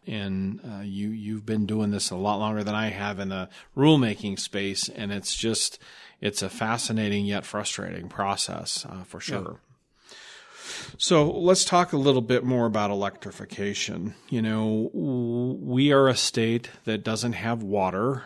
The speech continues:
Speaker 1: uh, necessarily for power generation, right? There may exist some pockets, so we can't really count on that.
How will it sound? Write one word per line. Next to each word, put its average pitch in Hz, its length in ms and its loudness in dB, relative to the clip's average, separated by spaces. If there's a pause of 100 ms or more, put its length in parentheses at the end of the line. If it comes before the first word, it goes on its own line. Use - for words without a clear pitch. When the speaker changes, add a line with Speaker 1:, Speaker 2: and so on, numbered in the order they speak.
(100)
Speaker 1:
uh, 101 280 -4
necessarily 98 760 -2
for 95 160 -8
power 95 320 -2
generation, 90 840 -6 (100)
right? 95 360 -2 (380)
There 95 120 -2
may 104 280 2
exist 104 360 -2
some 101 180 -2
pockets, - 600 -2
so 98 280 -2
we 107 120 -2
can't 120 320 -4
really 110 220 -4
count 107 320 0
on 101 180 0
that. 92 320 -4